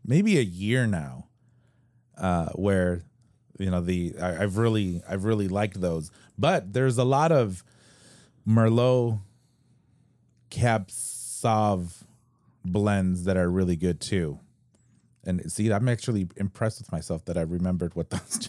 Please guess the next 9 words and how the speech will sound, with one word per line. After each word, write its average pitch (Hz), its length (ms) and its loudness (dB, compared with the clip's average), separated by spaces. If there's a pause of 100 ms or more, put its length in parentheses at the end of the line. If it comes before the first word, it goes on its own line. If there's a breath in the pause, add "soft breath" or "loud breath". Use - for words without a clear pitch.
two - 180 2
were. - 680 -4 (520)
It's 262 240 -10
so 131 180 2
good. 131 280 -6 (680 loud breath)
So, 170 380 2 (360 soft breath)
so 160 180 4
two - 340 0
years, 226 540 2